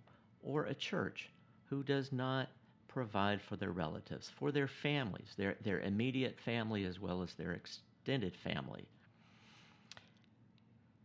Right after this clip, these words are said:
has denied the faith and is worse than an unbeliever.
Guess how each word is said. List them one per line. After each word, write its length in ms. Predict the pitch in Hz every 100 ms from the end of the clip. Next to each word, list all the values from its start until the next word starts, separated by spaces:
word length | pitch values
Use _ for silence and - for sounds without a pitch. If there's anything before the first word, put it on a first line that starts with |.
| - - - - - - - - - - - -
has 720 | - 107 95 92 90 - - - - - - - - - - -
denied 580 | - 87 87 98 127 143
the 80 | 156
faith 440 | 156 - 80 80 82 - - -
and 180 | 87
is 220 | 87 87 -
worse 380 | 90 95 - - -
than 160 | 92 92
an 200 | 90 85 -
unbeliever. 720 | 85 85 80 82 80 - -